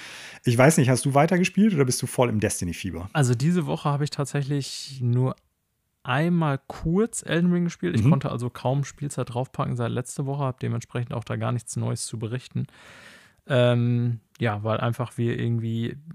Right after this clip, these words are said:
Speaker 2: ich bin jetzt auch schon zwei Tage nicht mehr an der Konsole und, äh, also sprich, habe die Woche selber weniger gespielt. Und, äh, hab dann auch irgendwie die anderthalb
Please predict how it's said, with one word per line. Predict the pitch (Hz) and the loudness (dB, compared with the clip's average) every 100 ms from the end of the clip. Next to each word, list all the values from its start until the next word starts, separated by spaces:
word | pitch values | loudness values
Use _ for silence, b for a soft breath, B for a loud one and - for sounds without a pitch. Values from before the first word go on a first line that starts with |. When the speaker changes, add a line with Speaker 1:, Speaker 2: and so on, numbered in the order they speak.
| - - | -14 -14
Speaker 2:
ich | - - | -16 -6
bin | 123 | -2
jetzt | 120 110 | 0 -2
auch | 120 | -4
schon | 123 | -6
zwei | - 120 | -2 -2
Tage | 127 117 117 | -2 -2 0
nicht | 123 147 | 0 0
mehr | 135 | 0
an | |
der | 131 | -2
Konsole | - 131 127 123 135 143 139 139 | -2 -2 0 0 0 2 0 -2
und, | - 113 113 113 117 - - | -2 -2 0 0 -4 -8 -10
äh, | 120 | -8
also | 104 | -8
sprich, | 104 - 113 - | -8 -8 -8 -6
habe | 107 | -8
die | 110 | -6
Woche | 104 101 107 | -6 -4 -6
selber | 104 107 107 107 113 | -4 -4 -4 -6 -4
weniger | 110 107 107 | -2 -2 -2
gespielt. | 107 - - 156 160 - B B B B B | -4 -6 -2 0 0 -4 B B B B B
Und, | - 131 131 131 127 - - - | -2 2 4 2 0 -4 -10 -6
äh, | 127 120 120 | -2 0 0
hab | 113 123 | -2 -4
dann | - 117 | -2 -2
auch | 117 120 127 | 0 -2 -4
irgendwie | 131 120 113 | -4 -2 -2
die | 113 117 120 123 123 | -4 -4 -2 -2 -2
anderthalb | 120 120 - 127 120 - - | -2 -2 -2 -2 -2 -4 -16